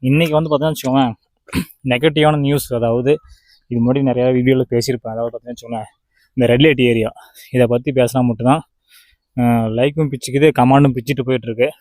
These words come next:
அதுக்குன்னு பார்த்து நம்ம வந்து அதை நோக்கி நம்ம போயிட்டு இருக்க முடியாது. சில விஷயங்கள், நல்ல விஷயங்கள், அதாவது இந்த இங்க என்னென்ன நடக்குது, வில்லேஜுக்குள்ள என்னென்ன இருக்கு, அது மட்டும் பார்த்தீங்கன்னா இந்த விவசாயத்தையும் சரி, நிறையா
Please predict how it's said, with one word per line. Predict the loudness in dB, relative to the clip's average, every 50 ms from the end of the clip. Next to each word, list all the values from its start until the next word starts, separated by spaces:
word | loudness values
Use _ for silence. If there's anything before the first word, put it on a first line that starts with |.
| _ _
அதுக்குன்னு | 0 2 2 4 2 2 0
பார்த்து | 0 0 2 2
நம்ம | 2 4 4
வந்து | 4 4 4 4 4 2 0 -2 -10 _ -20 -20 _ -10 _ 2
அதை | 4 4 6
நோக்கி | 6 4 2 2 0
நம்ம | -2 0 0 0
போயிட்டு | 0 2 0 0
இருக்க | -2 0
முடியாது. | 0 0 0 0 -2 -4 -4 -8 -12
சில | -4 0 4 4
விஷயங்கள், | 4 2 2 -2 0 0 2 4 4
நல்ல | 4 6 6
விஷயங்கள், | 4 4 4 2 2 4 4 4 4
அதாவது | 4 2 2 2 2 2 0 0 _ -14 -20 -20 _ _ _ -2
இந்த | 0 2 4 6 6 6 6 6 4 4 2 2 0 -2 -4 -8 -12 -16 _ _ _ _ _ _ _ _ _ _ _ _ _ _ _ -2
இங்க | 0 0 2 2
என்னென்ன | 2 2 4 4 4
நடக்குது, | 4 2 2 0 0 -2 -2
வில்லேஜுக்குள்ள | 0 0 0 0 0 0 0 0
என்னென்ன | 0 0 -2 -2 -4
இருக்கு, | -4 -4 -6 -6 -6 -8 -8 -10 _ _ _ _ _ _ _ _ _ _ _ _
அது | 2 2 4
மட்டும் | 4 4 4 4 4
பார்த்தீங்கன்னா | 4 2 2 2 2 2 2 0 -6 -14 _ _ -20
இந்த | -12 -6 -4
விவசாயத்தையும் | -2 -2 -2 0 -2 -2 0 -2 -2 -2
சரி, | -4 -4 -6 -6 -6 -8 _ _ _ _ _ _ _ _ _
நிறையா | -2 0 2 4 4